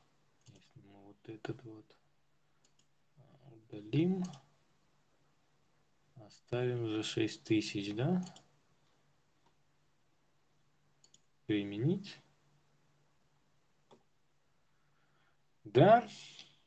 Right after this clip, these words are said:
да, да, и ещё раз да. Яндекс Маркет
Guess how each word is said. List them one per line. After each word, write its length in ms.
да, 280
да, 300
и 100
ещё 260
раз 200
да. 280
Яндекс 680
Маркет 540